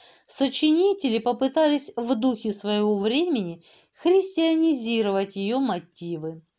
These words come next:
И поскольку Грааль – первоначально языческий сосуд,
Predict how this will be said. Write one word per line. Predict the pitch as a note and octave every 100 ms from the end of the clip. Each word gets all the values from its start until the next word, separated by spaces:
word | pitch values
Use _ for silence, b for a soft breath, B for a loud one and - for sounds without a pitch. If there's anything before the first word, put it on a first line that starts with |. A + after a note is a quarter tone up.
| _ _ b b b -
И | A#3
поскольку | B3 B3 B3+ A#3+ A#3+ A3
Грааль – | A#3 A#3+ A#3 A3+
первоначально | A3 A#3+ A#3+ A#3+ B3 A#3 B3+ A#3 A3 A3+
языческий | A#3 G#3 A#3 G#3+ A3 - A3
сосуд, | G#3+ A3+ A3 - A#3 G#3